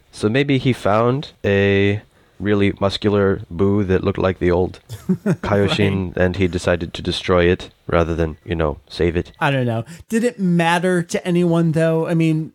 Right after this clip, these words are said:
Speaker 2: this is something that fans have, much like Cell and his weird regeneration, it's that kind of fandom.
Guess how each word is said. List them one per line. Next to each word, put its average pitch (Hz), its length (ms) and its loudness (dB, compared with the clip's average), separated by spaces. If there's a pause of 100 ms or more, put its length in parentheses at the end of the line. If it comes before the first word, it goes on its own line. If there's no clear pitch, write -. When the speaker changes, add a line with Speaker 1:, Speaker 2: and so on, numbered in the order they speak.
Speaker 2:
this 226 180 0
is 220 200 -2
something 208 380 -2
that 165 140 0
fans 160 260 0
have, 151 200 -4
much 233 320 -2
like 202 460 0
Cell 175 500 0
and 165 160 -2
his 147 180 0
weird 151 360 0
regeneration, 139 760 -2
it's - 220 -8 (200)
that 180 180 0
kind 202 180 0
of 190 100 0
fandom. 170 580 2